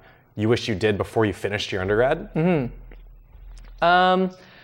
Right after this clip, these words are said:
Speaker 2: what I didn't do a whole lot of was, uh, involve myself in a lot of the research,
Speaker 1: Hmm.
Speaker 2: um, aspect of the degree. Um, I wish I had done a little bit more of that because I think it would have exposed me to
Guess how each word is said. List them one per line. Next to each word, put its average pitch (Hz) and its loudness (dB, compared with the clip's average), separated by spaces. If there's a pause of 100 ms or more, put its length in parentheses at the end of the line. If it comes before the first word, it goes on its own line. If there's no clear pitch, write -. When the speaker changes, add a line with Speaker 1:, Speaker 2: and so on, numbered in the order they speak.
(460)
Speaker 2:
what 151 8
I 175 10
didn't 185 8
do 226 6
a 214 10
whole 170 4
lot 143 8
of 143 2
was, 135 2
uh, 120 4
involve 131 4
myself 139 -2
in 143 -4
a 131 0
lot 120 4
of 117 -8
the 120 -2 (120)
research, - -4
Speaker 1:
Hmm. 90 -10
Speaker 2:
um, 110 0
aspect 113 -2
of 113 -2
the 123 -4
degree. 107 -4 (420)
Um, 120 2
I 135 4
wish 143 2
I 160 8
had 139 0
done 135 4
a 135 0
little 135 2
bit 135 0
more 127 0 (220)
of 131 2
that 113 -2
because 127 -4
I 123 -6
think 127 -6
it 117 -2
would 120 -2
have 117 -8
exposed 120 -4
me 120 -6
to 117 -4